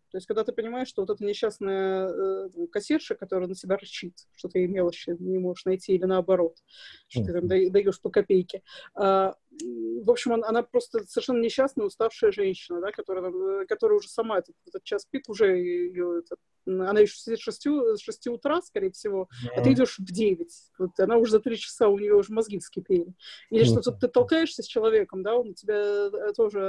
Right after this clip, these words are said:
Speaker 1: огрызается, ты понимаешь, что он вчера работал девять часов, сегодня будет работать девять часов, и сил у него уже тоже никаких нет. М,
Speaker 2: Мгм.
Speaker 1: вот. И как-то это, м, ну да, наверное. Вот, э, вот, кстати говоря, если говорить о Божьей благодати,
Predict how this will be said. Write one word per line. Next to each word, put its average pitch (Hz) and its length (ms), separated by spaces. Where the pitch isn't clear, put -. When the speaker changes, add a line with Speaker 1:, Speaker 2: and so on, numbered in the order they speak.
Speaker 1:
огрызается, 226 500
ты 466 80
понимаешь, 233 380
что - 160
он 202 120
вчера 247 320
работал 196 380
девять 180 240
часов, - 260
сегодня 247 380
будет 190 200
работать 190 320
девять 185 220
часов, - 320
и 214 80
сил 277 200
у 269 40
него 226 200
уже 214 160
тоже 247 220
никаких 208 420
нет. 185 180
М, 180 300
Speaker 2:
Мгм. - 20
Speaker 1:
вот. 190 360
И 214 260
как-то 294 360
это, 262 240
м, 233 400
ну 262 400
да, 202 360
наверное. 208 420
Вот, 214 180
э, 262 160
вот, 233 200
кстати 269 260
говоря, 240 200
если 233 220
говорить 226 280
о - 40
Божьей - 300
благодати, 403 540